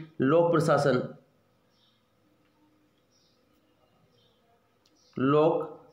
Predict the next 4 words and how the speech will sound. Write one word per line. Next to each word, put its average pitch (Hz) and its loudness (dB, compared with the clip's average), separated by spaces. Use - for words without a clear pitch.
प्रशासन। 127 -2
लोक 202 2
प्रशासन 202 2
से 202 2